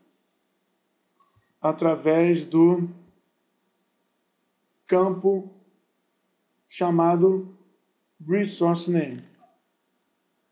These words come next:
Resource Name, já vimos esse campo antes,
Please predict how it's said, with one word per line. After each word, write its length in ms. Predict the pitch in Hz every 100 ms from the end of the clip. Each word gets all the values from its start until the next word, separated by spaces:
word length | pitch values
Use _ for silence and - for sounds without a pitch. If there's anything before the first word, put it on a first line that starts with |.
| _ _ _ _ _ _ _ _ _ _ -
Resource 560 | 127 127 135 123 165
Name, 260 | 160 165 196
já 220 | 160 175
vimos 400 | 165 151 165 151
esse 300 | 143 - -
campo 400 | 147 147 - 147
antes, 340 | 160 220 -